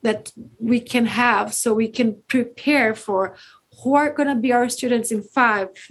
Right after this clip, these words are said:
ten, fifteen years. What are the things that I need to learn today that will impact the way I'm teaching in five years, for example?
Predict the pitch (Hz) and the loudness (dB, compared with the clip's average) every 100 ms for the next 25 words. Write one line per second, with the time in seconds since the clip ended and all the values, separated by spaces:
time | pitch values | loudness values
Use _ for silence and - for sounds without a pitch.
0 | - - 233 208 208 208 - 254 - 240 | -8 0 0 0 -2 -4 -2 -2 -2 -2
1 | 214 220 190 170 - - - - - 214 | 0 0 -2 -2 -6 -8 -18 -8 0 2
2 | 269 339 349 320 294 269 262 254 254 262 | 2 0 0 -2 0 0 2 0 0 -2
3 | - 240 240 262 285 240 233 220 226 262 | -2 0 2 2 2 0 -2 -4 -2 0
4 | 202 226 277 - _ _ 240 233 247 254 | 0 0 -2 -8 _ _ 2 2 2 2
5 | 277 269 262 240 240 - 226 226 254 262 | 0 -2 0 0 -2 -6 -2 0 2 0
6 | 247 233 269 262 - 220 214 - 220 208 | -2 -2 -4 -2 -4 -4 -6 -4 -2 -2
7 | 202 - - - - - - - - - | -4 -4 -4 -6 -8 -10 -10 -12 -12 -18